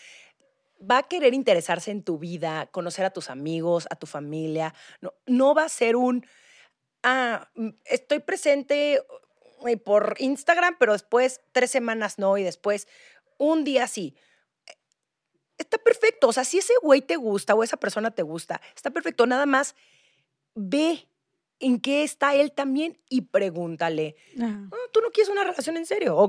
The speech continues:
Speaker 1: o no quieres una", es que el otro día justamente vi una publicación que decía lo de que las relaciones en serio, ¿no? Como, ¿qué significa tener una relación en serio? Pero bueno, tener una relación formal o tener una relación, este, exclusiva, ¿no?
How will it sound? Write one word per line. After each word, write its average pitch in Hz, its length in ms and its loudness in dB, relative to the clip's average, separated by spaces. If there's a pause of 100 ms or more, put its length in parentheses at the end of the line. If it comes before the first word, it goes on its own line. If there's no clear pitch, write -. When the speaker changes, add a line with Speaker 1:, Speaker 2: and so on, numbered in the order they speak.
Speaker 1:
o 262 100 4
no 277 120 2
quieres 370 240 -4
una", 294 220 -2 (140)
es - 100 -18
que 220 200 -10 (120)
el 214 160 -6
otro 208 180 -4
día 202 120 0
justamente 170 460 -8
vi 165 120 -6
una 165 180 -10
publicación 147 560 -10
que 156 140 -8
decía 147 260 -8 (360)
lo 180 120 -2
de 175 80 -2
que 185 140 -4
las 175 160 0
relaciones 170 500 -6
en 151 140 -10
serio, 139 320 -6
¿no? 143 180 -12
Como, 147 300 -16
¿qué 196 100 -6
significa 170 520 -8
tener 151 260 -8
una 156 160 -8
relación 147 340 -10
en 151 80 -10
serio? 147 180 -8
Pero 185 140 0
bueno, 190 160 0 (240)
tener 247 160 6
una 277 120 2
relación 190 440 -4 (380)
formal 180 800 -2
o 165 260 0
tener 175 240 -6
una 196 160 -6
relación, 151 640 -8
este, 139 800 -12
exclusiva, 190 800 -8
¿no? 156 180 -4